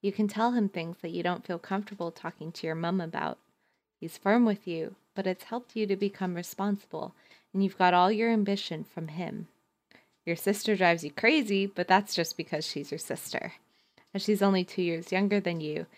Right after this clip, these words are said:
Jeanette often proves herself as a good companion and confidant. Your family bond is strong,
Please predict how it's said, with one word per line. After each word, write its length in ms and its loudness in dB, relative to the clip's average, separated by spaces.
Jeanette 480 4
often 320 -4
proves 360 -2
herself 420 -6
as 120 -8
a 60 -6
good 240 -4
companion 720 -6
and 140 -8
confidant. 760 -10
Your 120 2
family 560 4
bond 360 2
is 120 -4
strong, 680 -6